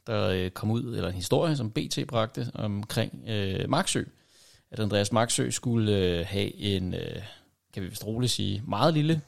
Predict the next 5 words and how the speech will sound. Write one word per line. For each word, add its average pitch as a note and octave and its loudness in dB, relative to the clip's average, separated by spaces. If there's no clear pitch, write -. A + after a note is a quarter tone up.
friklubsklausul, C#3 0
som, G2+ 6
øh, F2+ 2
som G2+ 0
bliver F#2+ 2